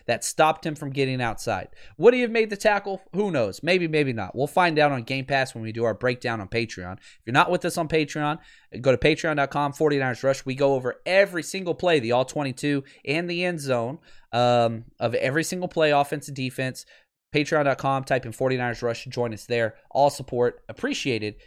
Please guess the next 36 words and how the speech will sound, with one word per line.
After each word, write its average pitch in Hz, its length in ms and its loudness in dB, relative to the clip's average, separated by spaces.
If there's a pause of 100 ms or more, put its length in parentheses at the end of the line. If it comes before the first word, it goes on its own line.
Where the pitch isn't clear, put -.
and 117 120 -8
go 135 80 2
straight 123 280 -4
to - 80 -18
the 123 60 -16
podcast. 113 640 -4 (320)
But 127 120 -4
that 175 200 6
was 165 120 -2
one. 139 300 0 (220)
The 139 60 -6
second 220 300 4
one, 202 180 2
I 160 160 6
don't - 140 4
think 170 160 -2
that 147 120 -6
that 135 180 4
pass 151 280 2
inter-, 120 360 0
or 113 60 0
the 107 260 -2
roughing 147 320 2
the 113 80 -4
passer 143 440 2
on 127 80 -4
Kentavious 127 480 -2
Street, 139 460 -4 (300)
yeah, 139 240 6
he's 165 240 -2
an 151 80 -2
idiot. 131 500 -4
We 139 300 -4
know 135 180 4
that. 110 320 -2 (260)
Um, 117 520 2